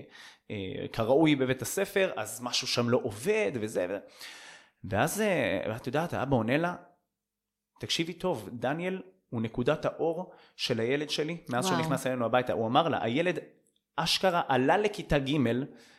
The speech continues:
Speaker 1: בגלל הקורונה, הוא פשוט דילג איזה שנה, שנתיים, הוא פשוט נכנס לכיתה ג' עם פער רגשי, לימודי, חברתי עצום." את לא יכולה להסיר אחריות מבית הספר, מה, מה,
Speaker 2: מהמם,
Speaker 1: מהעיטוף
Speaker 2: מהמם.
Speaker 1: שאתם צריכים לתת לו אחרי תקופה כזאת קשה, ולהעיף הכל החוצה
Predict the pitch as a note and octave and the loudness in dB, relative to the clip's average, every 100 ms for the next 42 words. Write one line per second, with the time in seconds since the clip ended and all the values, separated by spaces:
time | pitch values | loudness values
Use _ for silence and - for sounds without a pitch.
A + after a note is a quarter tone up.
0 | - C3 C#3+ D#3+ - C3 D#3+ A2+ - E3+ | -4 4 8 8 8 4 6 2 0 -6
1 | B2+ A#2+ C#3+ D#3 F3 - - - _ _ | -2 2 4 2 -2 -8 -20 -20 _ _
2 | _ C3+ A#2+ - B2+ D3 C3+ C#3+ D#3 - | _ -2 2 2 2 2 0 0 0 0
3 | D3 C#3+ D3+ D#3 D#3+ C3+ C3 C3+ D3+ B2 | 0 -2 -2 -2 -2 2 2 4 2 2
4 | A2+ C#3 D#3 E3 C#3 A#2+ B2 - E3 D#3+ | 4 6 6 4 0 -4 2 2 2 0
5 | C3 A#2 A#2+ C3+ D#3+ B2+ A2+ A#2 D#3 - | -2 0 0 -2 -2 -2 -2 -4 -4 -4
6 | - - B2+ C#3 - - - - - _ | -2 2 2 0 -8 -18 -20 -20 -20 _
7 | _ _ - - C3 G#3+ A3+ C3 E3 E3 | _ _ -10 -4 0 0 0 -2 0 0
8 | G#2+ G#2+ D#3+ E3 D#3+ C3 D3 B2+ A2+ C#3 | 0 -2 -4 -4 0 0 0 -2 -2 -2
9 | A#2 D3+ - A#2 - F#2+ D#2+ G#2+ G#2+ A2 | 2 0 4 2 2 -6 -8 -4 -4 -4
10 | A2 G2+ F#2+ G#2+ G#2 A2 - G3+ G#3+ A3 | -4 -2 0 2 4 2 0 -4 0 2
11 | A3 - - C3 F#3 F3 - A#2+ E3+ D#3 | 2 2 -2 0 -2 -2 -4 -4 -2 -2
12 | - E3 C#3 G#2+ D3 D3 C3 - D#3 C3 | 2 2 4 2 2 -2 -8 -4 -2 -2
13 | C#3+ C#3+ C3 F3+ F3 A2+ A2 - - - | -4 -4 -2 0 0 0 -2 -2 -8 0
14 | D#3+ C#3 D3+ - | 0 2 -2 0